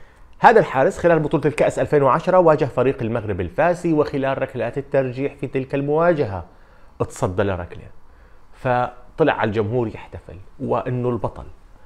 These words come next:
ولكن اللي حصل معاه شيء غريب، الكرة ما توقفت، وقانون ركلات الترجيح واضح، لعند ما الكرة تتوقف لفت الكرة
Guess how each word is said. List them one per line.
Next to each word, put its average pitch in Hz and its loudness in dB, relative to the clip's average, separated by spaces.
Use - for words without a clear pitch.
ولكن 127 4
اللي 110 -4
حصل 123 -4
معاه 104 -6
شيء 110 -6
غريب، 104 -4
الكرة 123 -2
ما 117 -2
توقفت، 95 -8
وقانون 117 -4
ركلات 107 -10
الترجيح 95 -8
واضح، 85 -8
لعند 98 -4
ما 104 -2
الكرة 101 -4
تتوقف - -10
لفت 123 -4
الكرة 101 -10